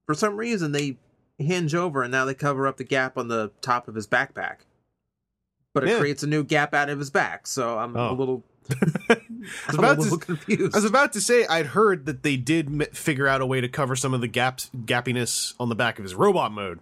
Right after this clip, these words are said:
Speaker 2: with the new parts.
Speaker 1: Yeah, well, it's, it's not as bad of a gap, you know? Like, okay, so I've got a little porthole here in the back of his backpack now, but hey, I don't see the neck of his dino mode anymore.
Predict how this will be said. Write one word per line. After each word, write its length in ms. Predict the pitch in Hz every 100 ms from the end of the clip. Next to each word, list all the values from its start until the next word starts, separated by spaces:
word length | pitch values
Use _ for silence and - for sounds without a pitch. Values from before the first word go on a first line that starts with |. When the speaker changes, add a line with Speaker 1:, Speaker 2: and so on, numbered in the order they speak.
| _
Speaker 2:
with 220 | 104 -
the 80 | 104
new 140 | 104
parts. 520 | 92 98 90 - - _ _ _ 151
Speaker 1:
Yeah, 160 | 139 104 -
well, 300 | 208 208 -
it's, 320 | 202 - - _ -
it's 240 | 214 -
not 200 | 269 285
as 180 | 202 -
bad 380 | 170 170 139 123
of 280 | 156 147
a 140 | 135 117
gap, 560 | 101 139 98 82 - -
you 100 | 107
know? 300 | 104 98 92 92
Like, 200 | 123 113
okay, 360 | 143 147 117 101
so 200 | - 135
I've 120 | 127
got 100 | 165
a 40 |
little 160 | 160 147
porthole 680 | 135 - 156 147 123 113 104
here 240 | 120 113
in 60 | 110
the 80 | 107
back 360 | 113 107 -
of 100 | 113
his 400 | 101 101 - - _
backpack 560 | 117 107 - 107 92 -
now, 320 | 101 90 - 101
but 240 | 117 -
hey, 320 | 151 160 160
I 120 | 117 127
don't 200 | 139 131
see 300 | - 139 127
the 120 | 120
neck 360 | 107 127 127
of 80 | 117
his 100 | 117
dino 360 | - 110 107 101
mode 260 | 98 92 95
anymore. 440 | 95 90 82